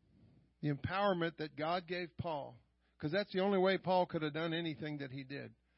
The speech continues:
God had to empower him to do that, 'cause he didn't have it within himself. God let him know that when he took away his sight and when he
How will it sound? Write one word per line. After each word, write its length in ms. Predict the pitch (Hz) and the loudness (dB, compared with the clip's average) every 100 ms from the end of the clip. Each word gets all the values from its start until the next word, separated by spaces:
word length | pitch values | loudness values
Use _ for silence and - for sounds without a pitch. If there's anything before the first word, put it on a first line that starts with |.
| _ _ _ | _ _ _
God 280 | 147 180 185 | -2 0 2
had 180 | 180 156 | 2 2
to 60 | |
empower 500 | 151 139 156 170 147 | 0 0 -4 -2 -2
him 260 | 127 117 120 - _ _ _ | -6 -10 -14 -20 _ _ _
to 140 | - 131 | -6 -2
do 160 | 147 | -2
that, 180 | 190 - _ _ _ _ _ _ _ _ _ _ | -4 -8 _ _ _ _ _ _ _ _ _ _
'cause 160 | - 151 | -4 -2
he 100 | 196 | 0
didn't 240 | 190 180 | 2 2
have 260 | 160 185 185 | 0 0 0
it 80 | 156 | 0
within 300 | 151 165 160 | -2 0 0
himself. 540 | 143 117 170 67 - - - _ _ _ _ _ _ | -2 -4 -8 -10 -14 -20 -20 _ _ _ _ _ _
God 260 | 147 180 160 | -2 -2 -2
let 180 | 196 - | -4 -4
him 200 | 190 175 | -2 0
know 200 | 175 202 | 2 2
that 260 | 170 160 147 | 2 0 0
when 180 | 156 | 0
he 140 | 156 170 | 0 0
took 240 | 175 175 | 0 0
away 260 | 170 180 175 | 0 0 0
his 220 | 170 151 - | -2 -2 0
sight 360 | 190 170 160 - - - - | 2 2 0 -6 -20 -18 -6
and 240 | 147 151 | -2 0
when 160 | 156 151 | 0 0
he 260 | 151 180 | -2 -2